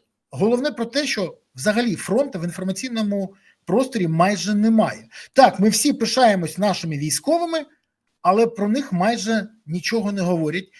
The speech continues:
не привертають увагу, і нема програми мотивації служби в Збройних Силах України. Єдиний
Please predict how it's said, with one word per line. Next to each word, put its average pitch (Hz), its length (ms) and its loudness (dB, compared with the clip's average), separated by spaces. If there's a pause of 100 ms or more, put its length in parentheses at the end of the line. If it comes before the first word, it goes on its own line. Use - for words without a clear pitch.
(220)
не 175 140 0
привертають 202 680 0
увагу, 233 320 -2
і 208 180 -4
нема 214 440 2
програми 190 720 0
мотивації 196 840 -2
служби 196 420 -6
в 180 40 -8
Збройних 185 420 -8
Силах 180 280 -12
України. 147 420 -10 (320)
Єдиний 226 420 0